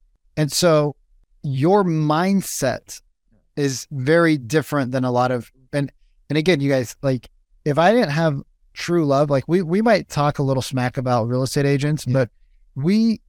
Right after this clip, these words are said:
Speaker 1: really, really pour back into what we do 'cause we really want to see you guys win. Because I've been a real estate agent, I am a real estate agent, and I know that the motto of real estate agents is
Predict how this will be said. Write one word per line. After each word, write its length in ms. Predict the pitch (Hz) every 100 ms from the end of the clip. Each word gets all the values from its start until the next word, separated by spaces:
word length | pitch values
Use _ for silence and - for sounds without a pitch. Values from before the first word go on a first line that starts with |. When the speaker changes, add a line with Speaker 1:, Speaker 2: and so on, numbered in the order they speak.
| _ -
Speaker 1:
really, 960 | 143 127 123 135 165 180 170 160 151 - _
really 500 | 131 139 160 147 135
pour 460 | - - 135 131 123
back 340 | 127 123 127
into 400 | 135 117 131 120
what 400 | 120 120 135 135
we 200 | 127 123
do 260 | 113 120 143
'cause 200 | - 117
we 140 | 139
really 380 | 135 131 190 180
want 300 | 139 135 135
to 100 | 139
see 200 | 120 -
you 180 | 127 131
guys 300 | 123 120 107
win. 220 | 117 147
Because 280 | 160 151 143
I've 300 | 147 185 151
been 160 | 143 156
a 80 | 175
real 160 | 185
estate 220 | 180 185
agent, 340 | 185 185 208 -
I 100 | 147
am 220 | 175 151
a 20 |
real 140 | 123 107
estate 260 | - 110
agent, 320 | 113 110 113 - _ _ _
and 160 | 160 156 151
I 180 | 165
know 360 | 170 160 165 202
that 220 | 170 147 _ _ _ -
the 540 | 131 139 139 131 127 - _ _ _ _ _
motto 600 | 127 131 135 190 180 151
of 160 | 143 123
real 200 | 151 190
estate 280 | - 151 135
agents 400 | 131 123 127 -
is 280 | 143 127